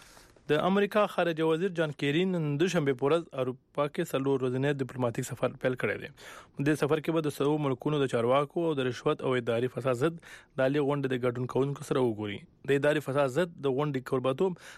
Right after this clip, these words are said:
د برتانیا صدر اعظم ډیوډ کیمرون په غاړه لري چې د افغانستان، کولمبیا، نایجیریا او د نورو ملکونو مشران به پکې هم ګډون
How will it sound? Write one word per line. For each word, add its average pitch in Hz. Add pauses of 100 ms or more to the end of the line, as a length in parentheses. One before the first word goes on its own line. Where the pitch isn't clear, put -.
(160)
د 139
برتانیا 143
صدر 131
اعظم 135
ډیوډ 120
کیمرون 135
په 113
غاړه 113
لري 160
چې -
د 131
افغانستان، 143
کولمبیا، 135
نایجیریا 123
او 131
د 143
نورو 151
ملکونو 127
مشران 143
به 143
پکې 196 (500)
هم 175 (360)
ګډون 139